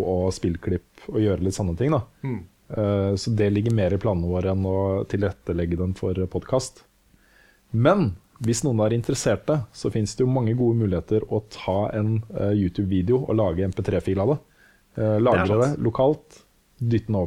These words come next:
Speaker 1: på telefonen.
Speaker 2: Det er sant. For, eh, alt blir lagt ut på YouTube etterpå,
Speaker 1: Ja.
Speaker 2: så det, det er bare å gjøre.
Speaker 1: Mm. Vi skal ikke stoppe dere fra det.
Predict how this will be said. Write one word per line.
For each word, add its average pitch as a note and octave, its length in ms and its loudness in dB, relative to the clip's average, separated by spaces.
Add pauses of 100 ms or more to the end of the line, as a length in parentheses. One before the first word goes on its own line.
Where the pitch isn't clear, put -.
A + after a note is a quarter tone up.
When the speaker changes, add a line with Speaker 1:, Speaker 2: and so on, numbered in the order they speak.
(120)
Speaker 1:
på - 20 -4
telefonen. F2 440 -2 (380)
Speaker 2:
Det C3+ 140 -4
er E3 80 -2
sant. - 240 -14 (460)
For, C#3+ 180 -4
eh, C3 200 -2
alt C#3+ 220 -4
blir C#3 120 -2
lagt C3+ 160 -6
ut A#2+ 80 -4
på A#2 120 -2
YouTube A2+ 160 -6
etterpå, A2+ 260 -10 (140)
Speaker 1:
Ja. F2 80 0
Speaker 2:
så C3 60 -2
det, C#3+ 320 -4
det C3 80 -4
er B2+ 60 -2
bare A2 120 -4
å F#2+ 140 -6
gjøre. - 100 -18 (180)
Speaker 1:
Mm. F2 280 -2 (840)
Vi A2+ 80 -2
skal A#2 220 0
ikke A2 100 -2
stoppe G2+ 240 -2
dere F#2+ 200 0
fra F#2+ 360 0
det. E2+ 160 -4